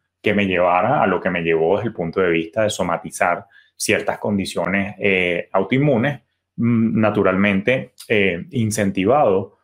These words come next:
por este mal manejo, por la carencia, si se quiere, de inteligencia emocional, poca inteligencia y coeficiente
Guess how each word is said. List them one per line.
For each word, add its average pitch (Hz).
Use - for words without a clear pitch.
por 98
este 101
mal 107
manejo, 107
por 92
la 92
carencia, 113
si 98
se 92
quiere, 95
de 110
inteligencia 92
emocional, 110
poca 110
inteligencia 104
y -
coeficiente 95